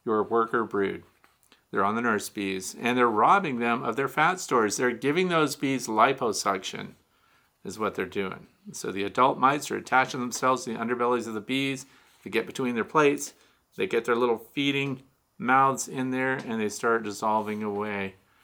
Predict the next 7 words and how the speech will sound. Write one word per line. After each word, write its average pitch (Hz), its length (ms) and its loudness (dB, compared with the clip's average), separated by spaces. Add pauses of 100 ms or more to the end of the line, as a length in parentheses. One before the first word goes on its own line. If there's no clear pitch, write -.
(580)
the 104 120 -12
fat 101 280 -2
stores 98 340 -6
of 95 60 -10
the 92 60 -14
bees. - 500 -14 (360)
So - 280 -8